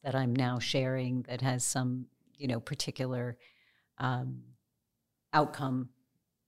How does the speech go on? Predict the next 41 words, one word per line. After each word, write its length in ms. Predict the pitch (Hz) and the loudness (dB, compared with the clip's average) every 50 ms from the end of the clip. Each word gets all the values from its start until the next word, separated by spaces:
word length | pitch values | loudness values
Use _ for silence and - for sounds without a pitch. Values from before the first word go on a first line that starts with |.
| _ - | _ -20
It's, 400 | 135 135 - - 147 143 - - - | -20 -16 -10 -6 -6 -6 -6 -6 -6
it's 220 | - 139 139 - - | -4 -4 -2 -4 -4
more 360 | 151 147 143 143 139 139 139 | -6 -6 -2 0 2 2 2
that, 480 | 127 139 131 131 131 139 - - - - | 0 0 0 0 -2 -2 -4 -8 -8 -4
uh, 240 | 117 127 127 123 123 120 123 | -2 -2 0 -2 -2 -4 -6
these 240 | 135 147 151 151 | -6 -6 -6 -4
questions 480 | - - 151 135 131 - - 139 135 123 | -2 2 2 2 2 2 0 0 0 0
of 80 | 131 107 | -2 -4
thresholds 540 | - 139 131 123 113 - 139 131 131 117 | -2 0 0 0 0 0 0 -2 -2 -2
are 100 | 135 131 120 | -6 -8 -8
really, 260 | 143 139 135 131 131 | -6 -4 -2 -2 0
really 260 | 123 131 127 127 131 127 | 0 0 0 0 0 0
important 460 | 123 120 - - 135 127 - 131 - | 0 -2 -4 -8 -14 -16 -16 -20 -18
to 100 | - 147 | -16 -14
me. 240 | 135 135 131 131 131 | -14 -14 -12 -8 -4
And 100 | 127 127 | 0 0
I 100 | 127 127 | 2 2
think 200 | - 156 151 - | 4 4 4 4
you 120 | 165 160 | 2 2
couldn't 220 | - 170 165 143 | 2 2 2 2
have 100 | 139 127 | 2 0
said 200 | - - 143 135 | 0 0 0 0
it 100 | 131 127 | 2 2
better, 400 | - 135 131 131 127 120 110 117 - _ _ _ _ - | 2 4 4 4 2 0 -2 -4 -10 _ _ _ _ -20
this, 360 | 139 139 - 139 123 - - - | -14 -4 -2 0 0 0 0 -2
this 300 | - 123 139 127 - - | -4 -4 -2 -2 0 2
notion 360 | 143 135 135 131 - - 127 | 2 2 2 2 2 2 2
of 120 | 131 123 120 | 2 2 0
if 180 | 127 117 - - | 0 -2 -2 -4
we 160 | 151 151 147 | -4 -4 -2
don't 440 | 139 151 143 139 135 135 - - - _ _ _ _ _ _ _ _ _ _ _ _ _ _ _ - | 0 0 2 2 2 0 0 -4 -8 _ _ _ _ _ _ _ _ _ _ _ _ _ _ _ 2
think 220 | 196 202 214 202 | 4 6 6 6
about 260 | 190 156 143 135 135 | 6 6 6 6 6
how 160 | 127 135 143 | 4 2 2
to 140 | 131 139 131 | 4 4 4
equip 420 | 131 127 - - - 170 139 139 - | 2 0 -2 -2 -2 -2 -2 -2 -6
people 600 | - - 139 127 - 123 117 113 113 113 117 - _ _ _ _ _ _ _ _ _ _ _ _ _ - | -16 -16 -16 -10 -6 -4 -4 -4 -4 -6 -8 -14 _ _ _ _ _ _ _ _ _ _ _ _ _ -6
to 120 | - 170 | -2 0
be 140 | 143 143 139 | 2 2 2
dealing 480 | 127 127 139 135 135 135 135 131 131 135 | 2 2 2 2 2 2 2 2 2 0
with 500 | 127 131 127 127 123 127 - - - | 0 0 0 0 0 -2 -4 -10 -20